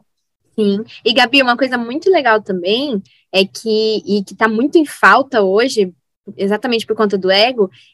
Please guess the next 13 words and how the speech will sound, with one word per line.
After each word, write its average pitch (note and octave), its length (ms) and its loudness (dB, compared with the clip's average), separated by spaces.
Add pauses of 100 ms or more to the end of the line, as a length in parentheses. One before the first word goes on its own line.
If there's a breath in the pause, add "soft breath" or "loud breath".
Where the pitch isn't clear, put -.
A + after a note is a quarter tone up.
é A3 140 2
que A#3 220 -6
o A3+ 100 2
amor A#3 560 2
na B3 140 -2
Bíblia A3 580 -2 (160)
é G#3+ 140 0
sempre D#4 500 0
envolve B3 500 0
também A3 280 -2
uma G#3 180 -4
coisa A#3 340 0
que A3+ 400 -6